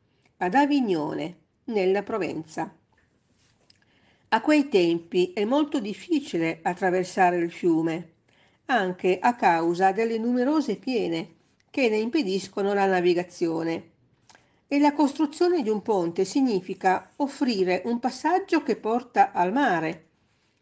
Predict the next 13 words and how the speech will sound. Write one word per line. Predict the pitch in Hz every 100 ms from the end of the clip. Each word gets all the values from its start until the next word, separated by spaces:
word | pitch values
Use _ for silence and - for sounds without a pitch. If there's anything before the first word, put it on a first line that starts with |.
| _ -
aiutare | 185 196 196 226 233 220
tanta | 220 190 190 196
gente | 208 233 240 247 226 -
a | 185
migliorare | 190 190 190 190 220 214 202 - _ _ -
la | 190 190
propria | 208 208 220 202
condizione, | 190 175 175 - 294 202 165 160 - _ _ _ _ - -
rendere | 302 254 185 185 190 190
la | 233 254
vita | 269 220 - 185
più | 180 156
facile | 220 170 170 - 202 262